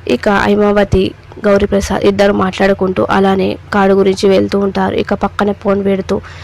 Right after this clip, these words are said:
మర్చిపోయి వెళ్తూ ఉంటుంది. ఇక ఫోన్ రింగ్ అవుతూ ఉంటే, ఇక కుట్టి జ్యోతి దగ్గరికి వెళ్తూ, "ఇది పెద్దమ్మ ఫోన్ లాగానే ఉంది, తీసి ఇయ్యాలని" చెప్పి, ఇక, "ఇదేంటి సత్యం అడ్వకేట్ ఫోన్ చేసినట్టున్నారు, సీను చెప్పిండు అడ్వకేట్తో మాట్లాడాలని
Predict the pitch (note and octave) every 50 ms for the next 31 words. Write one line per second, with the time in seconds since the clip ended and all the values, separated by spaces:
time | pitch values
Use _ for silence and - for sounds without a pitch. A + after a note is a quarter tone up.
0 | - - - A#3 A3 G#3 - - - A3 G#3+ G#3+ G#3 G3+ G3+ G3+ - G#3 G#3 G3+
1 | G3 F#3+ G3+ G3 G3+ G3+ - - - - - - - - - - B3 - A#3+ A#3
2 | A#3 A3+ A3 A3+ A3+ A3+ A3+ A3 G#3+ G#3+ G#3 G#3+ A3 G#3+ G#3+ G#3 - G3 G3+ G#3
3 | - - - - - - - - - - A#3 - - G3+ G3 - - G#3+ G3+ -
4 | - G3+ G3+ G#3 G#3 G3+ G3+ G3+ - G3+ G3 G#3 G3+ G3+ G#3 G3+ G3 F#3+ F#3+ -
5 | G3 G3 G3+ - - - - - A3 G#3 A3 - G#3 G3 F#3+ G3+ G3+ G3+ G3+ G3
6 | - G#3+ G#3 G3+ G3 G3 G3 G3 G3 G3+ G3+ G3 F#3+ F#3+ F#3+ F#3+ F#3+ - G#3+ G#3
7 | G3+ - - G3 - - G3+ G3+ G3+ G3+ G3+ G3+ G3+ G3 - - F#3+ F#3 - -
8 | F#3+ F#3+ F#3+ - F#3+ F#3+ - - - - - - - A#3 - G#3 G3+ G#3 G#3 G#3
9 | - G#3+ G3 - - G#3+ G#3+ G#3 G3+ F#3+ G3 G3 - G#3 G3+ G3 - - - -
10 | - G3+ G3 G3 G3+ A3+ - - - - - - - - - - - A3+ G3 -
11 | - G#3 G3+ G3+ - G3 G3+ G3+ G3 F#3+ F#3+ G3 - - - - - - - -
12 | - A3+ G#3+ G3+ G#3 G3+ - G#3 G3 - - G3+ G3+ G3+ G3 F#3+ G#3+ G#3+ - -
13 | - A#3 - G3 F#3+ F#3+ G3 G3 - G3+ G3+ G3 - G3+ G3+ G3 G3 G3 F#3 -
14 | - G3 F#3+ F#3+ F#3+ F#3+ F#3+ F#3+